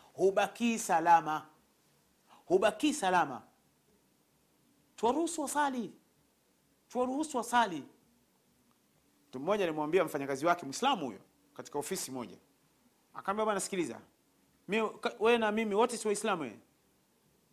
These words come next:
Mimi si Muislamu mwenzio. Hapa tunafanya kazi. Tunafanya kazi." Nikamwambia huyo, kama angelikuwa ni mimi, nilikuwa na majibu ya kumjibu. Lakini midhali amekwambia wewe, sawa, utamjibu, lakini mimi ningempa majibu.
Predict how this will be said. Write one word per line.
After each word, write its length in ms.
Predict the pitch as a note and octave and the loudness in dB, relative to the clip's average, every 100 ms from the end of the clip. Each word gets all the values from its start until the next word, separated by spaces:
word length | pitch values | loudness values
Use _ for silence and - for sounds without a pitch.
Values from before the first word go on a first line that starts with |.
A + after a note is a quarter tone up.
| _ | _
Mimi 100 | A3 | -4
si 100 | A#3 | -2
Muislamu 300 | C4 B3 C4 | -2 0 0
mwenzio. 440 | C4 A#3 A3+ A#2 - _ _ _ _ | 0 0 0 -2 -6 _ _ _ _
Hapa 300 | - F3+ F3+ | -6 -4 -4
tunafanya 380 | D#3+ D3 - D3 | -4 -6 -4 -4
kazi. 480 | C#3 B2 - - - _ _ _ _ _ _ _ _ _ _ _ _ _ | -2 -4 -4 -12 -16 _ _ _ _ _ _ _ _ _ _ _ _ _
Tunafanya 340 | C#3 D#3 F3+ E3+ | -4 0 2 4
kazi." 440 | D#3 B2 - - _ _ _ _ - | 2 2 -4 -14 _ _ _ _ -14
Nikamwambia 320 | B2+ D3 F3+ | -8 -2 4
huyo, 240 | G3 C#3 | 4 4
kama 220 | A2+ E3+ D#3 | 0 -2 -2
angelikuwa 340 | D3 C#3+ D3+ | -2 -2 -2
ni 80 | D#3 | 0
mimi, 260 | F#3+ D3+ | -2 -2
nilikuwa 260 | C3+ C3+ D3+ | -6 -4 -4
na 60 | C#3 | -4
majibu 280 | C3+ C#3+ | -6 -4
ya 60 | C3 | -4
kumjibu. 420 | B2 A#2+ G#2+ - _ _ _ _ _ _ _ _ _ - | -4 -6 -8 -10 _ _ _ _ _ _ _ _ _ -14
Lakini 220 | B2 D#3+ | -6 -2
midhali 440 | D#3 F3+ G3+ E3 D#3+ | 4 6 6 2 0
amekwambia 500 | D3+ D3+ D#3 E3 F#3+ | -2 0 2 4 4
wewe, 160 | F3 | 2
sawa, 280 | C#3+ C#3+ A2+ | 2 0 0
utamjibu, 400 | A#2+ C#3 E3+ D3+ | -4 -2 -2 0
lakini 280 | C#3+ E3+ E3+ | -4 -4 -2
mimi 100 | G3+ | -2
ningempa 360 | E3+ D#3 D3+ | -2 -2 -4
majibu. 360 | C#3 C3 A#2 | -6 -6 -10